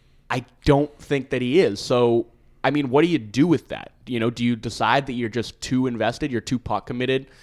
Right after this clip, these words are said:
because you gave up that incredibly valuable Miami draft pick to get him and, you know, Landry Shamet and your own draft pick? Like, it was, it was a steep price to pay if,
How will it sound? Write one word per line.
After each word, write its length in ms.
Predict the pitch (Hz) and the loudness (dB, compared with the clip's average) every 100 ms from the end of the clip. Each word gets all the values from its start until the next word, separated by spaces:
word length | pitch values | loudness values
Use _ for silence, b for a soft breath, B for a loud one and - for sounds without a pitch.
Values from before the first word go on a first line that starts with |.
| b | b
because 360 | - 113 127 107 | -10 -4 -4 -2
you 100 | 117 | -8
gave 340 | 95 104 113 | -6 -4 -2
up 200 | 123 123 | -2 -4
that 360 | 117 110 107 - | -2 -2 -4 -10
incredibly 480 | 117 107 117 117 117 | -14 -4 -2 0 -2
valuable 520 | 107 101 120 113 120 | -2 0 0 0 -2
Miami 640 | 113 104 107 113 117 117 - - | -2 -2 -2 -2 -4 -6 -8 -6
draft 360 | 120 107 120 - | 0 0 0 -2
pick 200 | 123 - | -6 -6
to 60 | |
get 220 | 113 107 123 | -4 0 0
him 140 | 120 | -2
and, 220 | 95 85 - _ _ b b | -6 -12 -18 _ _ b b
you 80 | - | -4
know, 120 | 107 | 0
Landry 380 | 110 107 113 117 | 0 0 -2 -2
Shamet 520 | 107 - 107 127 131 - | -2 -2 0 0 0 -2
and 260 | 110 104 98 | -6 -4 -4
your 140 | 90 | 0
own 180 | 120 139 | 0 0
draft 380 | 139 135 131 - | 4 4 4 0
pick? 320 | 156 135 - - b b | -2 -2 -4 -18 b b
Like, 160 | 127 123 | -4 2
it 60 | |
was, 180 | 151 143 - | 2 2 -2
it 100 | - | -2
was 100 | 151 | 0
a 40 | 139 | 0
steep 300 | - 208 202 | -4 -6 -2
price 380 | 190 190 120 - | 2 2 2 -4
to 100 | 139 | -6
pay 420 | 175 151 101 101 _ b b b b b b | 0 0 0 -4 _ b b b b b b
if, 320 | 127 - - | -6 -6 -8